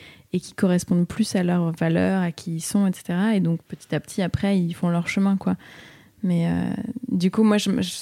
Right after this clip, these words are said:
enfin, c'est toujours cool quand dans une séance, parfois, t'as un gros truc qui se passe et que t'as une réalisation, et cetera. Mais au final, c'est tout aussi important quand ça va doucement et qu'en fait, tu sens que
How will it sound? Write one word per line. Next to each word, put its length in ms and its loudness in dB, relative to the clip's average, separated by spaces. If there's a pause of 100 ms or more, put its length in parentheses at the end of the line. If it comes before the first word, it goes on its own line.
enfin, 260 0 (200)
c'est 140 2
toujours 300 2
cool 180 2
quand 160 2
dans 180 2
une 180 2
séance, 320 2
parfois, 260 -4
t'as 120 -6
un 120 -4
gros 220 0
truc 240 -6
qui 140 -10
se 80 -14
passe 340 -2
et 60 0
que 280 -2 (340)
t'as 100 -6
une 100 2
réalisation, 800 4
et 40 2
cetera. 400 0 (760)
Mais 380 6
au 80 0
final, 360 2
c'est 140 -2
tout 260 -4
aussi 200 0
important 440 0
quand 360 2
ça 160 -4
va 160 -2
doucement 500 2
et 80 2
qu'en 140 -2
fait, 180 -4
tu 120 -12
sens 220 -2
que 420 -4